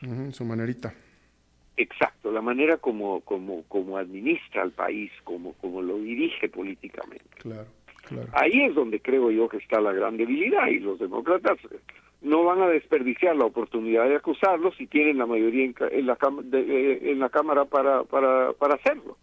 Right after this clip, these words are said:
Speaker 1: Claro, claro, claro. Bueno, pues, eh, Isaac Cohen, desde Washington, te agradezco muchísimo, como siempre, que hayas, eh, participado con nosotros en este día.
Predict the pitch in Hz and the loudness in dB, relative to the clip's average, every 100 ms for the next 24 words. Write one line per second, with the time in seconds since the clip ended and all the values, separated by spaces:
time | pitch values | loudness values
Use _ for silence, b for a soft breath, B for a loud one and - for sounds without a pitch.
0 | - 123 113 117 _ _ - 120 113 113 | -14 -10 -10 -14 _ _ -4 -2 -2 -6
1 | _ - 123 113 117 B B B B B | _ -6 -4 -4 -6 B B B B B
2 | B B B B B 175 208 202 180 165 | B B B B B 8 10 10 8 8
3 | 170 147 147 143 147 165 214 208 214 208 | 8 10 10 8 6 4 4 6 8 8
4 | 147 98 - 131 123 127 127 120 117 131 | 6 2 -4 0 2 4 6 6 6 4
5 | 165 175 165 143 120 110 131 135 165 - | 4 2 0 0 0 0 2 4 2 0
6 | 180 151 175 175 165 139 120 107 - 120 | -4 -2 -2 0 0 2 2 0 -2 -2
7 | 113 - 147 156 160 135 113 123 123 143 | -2 0 -2 2 4 4 2 2 2 4
8 | 143 131 - 123 123 117 117 139 147 135 | 4 2 0 0 -2 -6 2 2 4 2
9 | 123 139 123 131 127 135 135 120 | 0 -2 -2 -4 -2 0 0 -2